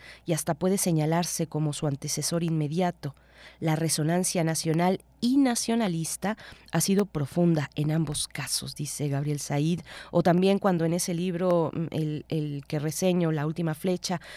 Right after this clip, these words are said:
Salvador Elizondo, hace cincuenta años escribió, eh, lo siguiente, dijo, "No fue López Velarde el que introdujo lo mexicano al ámbito de la poesía. Flaca tarea hubiera sido esa.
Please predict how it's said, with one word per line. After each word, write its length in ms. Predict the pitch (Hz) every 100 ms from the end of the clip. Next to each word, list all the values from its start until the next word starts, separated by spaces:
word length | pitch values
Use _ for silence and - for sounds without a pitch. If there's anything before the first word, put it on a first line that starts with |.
| -
Salvador 500 | - 170 160 165 180
Elizondo, 600 | 180 170 - 208 220 220
hace 200 | 175 -
cincuenta 720 | 165 160 160 - 220 214 208 170
años 420 | 180 180 160 -
escribió, 640 | 156 - 147 139 160 175 180 - - - -
eh, 240 | 151 151
lo 120 | 151 143
siguiente, 720 | 165 147 208 247 240 180 151
dijo, 420 | 185 - 196 -
"No 220 | 180 185
fue 200 | 202 220
López 360 | 196 190 202 151
Velarde 560 | 151 151 170 160 190 202 - -
el 180 | 175 -
que 100 | 175
introdujo 560 | 165 165 165 202 220
lo 160 | 208 165
mexicano 840 | 165 160 156 - 196 196 214 233 -
al 220 | 160 156 -
ámbito 520 | 190 202 180 - 170
de 100 | 165
la 100 | 175
poesía. 520 | 208 214 302 302 175 - - -
Flaca 500 | - 220 233 - 269
tarea 400 | 175 180 233 208
hubiera 260 | 175 190
sido 320 | - 202 190
esa. 340 | 220 262 170